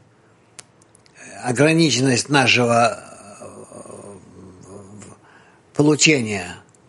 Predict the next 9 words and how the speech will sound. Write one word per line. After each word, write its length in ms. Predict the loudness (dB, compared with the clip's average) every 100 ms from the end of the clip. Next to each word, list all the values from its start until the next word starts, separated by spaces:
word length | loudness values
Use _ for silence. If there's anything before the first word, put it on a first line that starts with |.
| _ _ _ _ _ _ _ _ _ -20 _ _ _ -4
мы 280 | 0 2 2
начинаем 800 | 0 0 2 2 2 2 0 0
все-таки 500 | 2 2 0 0 0
больше 540 | 2 2 0 2 2
и 20 |
больше 460 | 2 2 2 2 0
развивать 500 | 0 0 2 2 0
свои 380 | 0 0 0 -2
чувства 720 | -4 -8 -8 -4 0 0